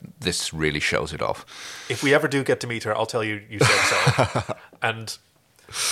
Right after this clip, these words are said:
Speaker 2: that you were as, as, as weepy-eyed as, as I am.
Speaker 1: I was
Speaker 2: And
Speaker 1: just my, it, it just took my armor a little bit longer to break down.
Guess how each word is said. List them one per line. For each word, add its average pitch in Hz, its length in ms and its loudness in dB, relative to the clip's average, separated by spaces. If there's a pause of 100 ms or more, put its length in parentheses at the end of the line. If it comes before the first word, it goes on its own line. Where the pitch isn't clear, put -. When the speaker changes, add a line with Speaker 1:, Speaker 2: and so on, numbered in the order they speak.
Speaker 2:
that 117 180 2
you 131 160 0
were 117 240 6
as, 110 300 2
as, 110 400 -2 (120)
as 117 160 2
weepy-eyed 123 760 0
as, 110 240 -2
as 113 260 -4
I 117 160 -2
am. 110 80 4
Speaker 1:
I 139 120 10
was 143 100 6
Speaker 2:
And - 80 0
Speaker 1:
just 139 160 4
my, 110 140 10
it, 123 120 2
it 151 140 0
just - 180 2
took - 160 0
my 101 80 6
armor 92 300 6
a 95 40 4
little 90 240 -2
bit 87 140 -6
longer 87 280 -4
to 85 120 -8
break 73 280 -4
down. - 200 -6